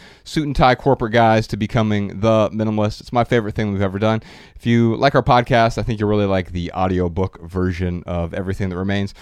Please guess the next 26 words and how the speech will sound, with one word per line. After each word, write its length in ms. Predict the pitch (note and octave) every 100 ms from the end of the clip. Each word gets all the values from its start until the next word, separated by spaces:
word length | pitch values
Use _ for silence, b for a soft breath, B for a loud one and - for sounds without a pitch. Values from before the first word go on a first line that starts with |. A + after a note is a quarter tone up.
| B B
Or 160 | - C#3+
if 60 |
you 80 | B2
want, 180 | G#2+ G#2
we'll 100 | G#2
send 160 | A2 G2+
you 80 |
the 160 | F2+ E2+
ebook 320 | F#2 F#2 -
or 220 | F#2+ F#2
the 80 | F2
book 240 | F2 F#2 -
book 220 | F#2+ -
version 480 | F2+ F#2 F2 E2 B B B B E2
of 480 | E2+ E2+ D#2+ E2 - -
that 160 | F2+ -
book. 320 | B2 F2+ - B B B -
Monica 440 | D#3+ D#3 A2 E2 G2+
in 260 | G#2 G2+
Redlands, 320 | A#2 D3 C#3
California 540 | - C3+ B2 C3 A#2 F#2+
has 140 | F#2
a 40 | D#2+
question 320 | E2+ - D2+
for 200 | D#2+ C2+
us. 200 | C#2